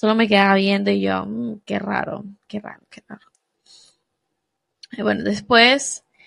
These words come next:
este, de eso, am, yo empecé a hablar con este otro chico, y era así súper fuckboy, así bien grillo, como dicen. Entonces me termina ghosteando, o sea, me ilusiona y todo, y luego me ghostea.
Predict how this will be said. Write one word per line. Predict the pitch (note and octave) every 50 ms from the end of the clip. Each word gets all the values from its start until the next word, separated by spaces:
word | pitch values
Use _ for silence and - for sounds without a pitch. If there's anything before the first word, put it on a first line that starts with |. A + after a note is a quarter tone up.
| _ _ _ _ _ _
este, | - G#3 G#3+ G3+ G#3 _ G#3 G#3 G3+ G3+ G3+ G3+ G3+ G3 F#3+
de | G3 G3+ G3+ G#3+ B3 C4+ C#4+
eso, | C#4 - - G#3+ G3 F#3+ F#3+ G3+ A#3+ A#3+ B3 _ _ _ _ _ _ _ _ _ -
am, | G#3 G3 G3 G3 F#3+ G3 G3 G#3 G#3 - _ _ _ _ _ _ _ _ _ _ _ _ _ _
yo | - G3 G#3
empecé | G3+ G3+ A3+ A#3
a | A3+
hablar | G#3+ G3+ G3+
con | G#3 G#3+ A#3
este | A#3 - G#3 F#3+
otro | F#3 G3+ G3+
chico, | G3 - A3 G3 F#3 - G3 F#3+ G#3 B3+ D#4 D#4+ _ _ _ _ _ _ _ _ _
y | - G#3
era | G3+ G3+
así | G#3 G#3+ G#3+
súper | G#3 - G#3+ G#3 - G#3+ G#3+ G#3
fuckboy, | - - F#3+ F#3 - G3+ G3+ F#3+ F#3+ F#3+ G3 G3 G3 G3
así | G#3 G3+ - - G3 G3 F#3+ G3 G3
bien | G3+ F#3+ G3 G3 G3 G3 G3 G3+ G3+ F#3+
grillo, | G3+ G3 G3 F#3 F#3 - - G#3+ G#3 -
como | _ G#3+ G#3 -
dicen. | - - - - A3 G#3+ _ _ - - - - - - _ _ _ _
Entonces | _ - G3+ G3+ G#3 G#3+ G#3+ G#3+ G#3 A3+ A#3 A3 A3+ A3 G#3+ G#3+ G#3+ G#3+ -
me | G#3 G3+
termina | G3+ G#3 G3 G3 G3 G#3 G#3
ghosteando, | G3 G3 G3 - - G#3 F#3 F3+ F3 E3 D#3 - - -
o | G3+
sea, | G3+ - G3+ G3 G3+
me | G#3 G3+
ilusiona | G3+ G#3 G3+ G3+ G#3 - - A3+ A3+ A#3+ B3 B3 C4 B3+ A#3+
y | A#3
todo, | - - B3 B3+ C4+ C#4 D4 D#4 D4+ -
y | A3 G3+
luego | G3 G3 F#3+ G3+ G#3
me | G#3 G3+ G3
ghostea. | G3 F3+ E3 - F#3+ F3 - - G3 G3 _